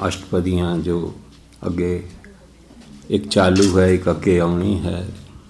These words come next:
ਬਹੁਤ ਹੀ ਰਹੱਸ ਭਰੀਆਂ ਹਨ। ਉਂਝ ਤੇ ਸਾਰੀ ਬਾਣੀ ਆਨੰਦਮਈ ਹੈ, ਪਰ ਇਹਨਾਂ ਅੰਤਮ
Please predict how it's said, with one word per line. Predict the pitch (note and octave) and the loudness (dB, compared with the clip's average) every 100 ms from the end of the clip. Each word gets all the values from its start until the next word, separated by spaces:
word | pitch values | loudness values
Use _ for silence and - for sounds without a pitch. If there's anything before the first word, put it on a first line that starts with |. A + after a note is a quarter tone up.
| - - G#3 - - - - - E3 D#3 D#3 - | -20 -20 -20 -20 -20 -20 -20 -20 -20 -18 -18 -8
ਬਹੁਤ | A#2 A#2 A2 G#2 | 4 6 6 6
ਹੀ | G#2 G2 | 6 6
ਰਹੱਸ | G2 G2 F#2+ - | 6 4 0 -2
ਭਰੀਆਂ | F#2 F2+ F#2 E2+ F2+ | 0 2 0 0 -2
ਹਨ। | E2+ D#2+ - - - - - - - - - - - - - - - | -2 -6 -12 -18 -20 -20 -20 -20 -20 -20 -20 -20 -20 -20 -20 -20 -12
ਉਂਝ | - A2 G#2+ | 2 4 6
ਤੇ | G#2 F#2 | 6 4
ਸਾਰੀ | - F#2 G2+ A#2 | 4 4 6 6
ਬਾਣੀ | G2 F#2+ G2+ | 6 4 4
ਆਨੰਦਮਈ | G2 F#2+ F#2 G2 G2 F#2+ E2+ | 4 4 4 4 4 2 2
ਹੈ, | E2+ F2 E2+ E3+ D#3 D#3+ - - - D3+ D3+ - - - - - - - - - - - - | 0 -2 -4 -8 -14 -18 -20 -20 -20 -20 -20 -20 -20 -20 -20 -20 -20 -20 -20 -20 -20 -20 0
ਪਰ | G2+ G2+ F#2+ F2+ F2+ F2+ - - - - - - - - - | 6 8 6 4 0 -6 -14 -20 -20 -20 -20 -20 -20 -10 2
ਇਹਨਾਂ | G#2+ G2+ F#2 F2+ F#2 - - - - - - - - - - - - | 6 6 4 0 -4 -10 -20 -20 -20 -20 -20 -20 -20 -20 -20 -10 2
ਅੰਤਮ | G2+ F#2+ A2+ G#2 G2 F2 | 2 2 4 6 4 2